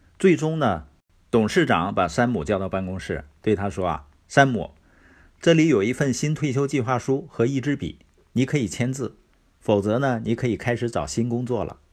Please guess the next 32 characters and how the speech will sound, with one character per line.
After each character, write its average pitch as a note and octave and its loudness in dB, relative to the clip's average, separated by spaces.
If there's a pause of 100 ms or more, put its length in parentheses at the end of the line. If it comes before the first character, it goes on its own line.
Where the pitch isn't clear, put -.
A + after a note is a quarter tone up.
(180)
因 B2 2
为 B2+ 2
你 G2 -4
被 G#2 0
解 - -10
雇 A2+ -4
了。” - -14 (1000)
山 D#3+ -4
姆 A2+ -4
就 A#2+ 0
毫 A2 -4
不 D#3 -4
犹 A#2+ -2
豫 D3 -4
地 E2+ -8
签 F2 -8
了 E2 -6
字。 E2 -10 (560)
董 G2+ -2
事 B2 -2
长 F#2 -2
就 F2+ -6
问 F#2 -4 (540)
，“你 B2+ 0
之 E3+ 0
前 C3 -2
为 D#3+ -2
什 B2 -2
么 A#2 -2
不 A2+ -2
签 G2+ -4
呢？” E2+ -8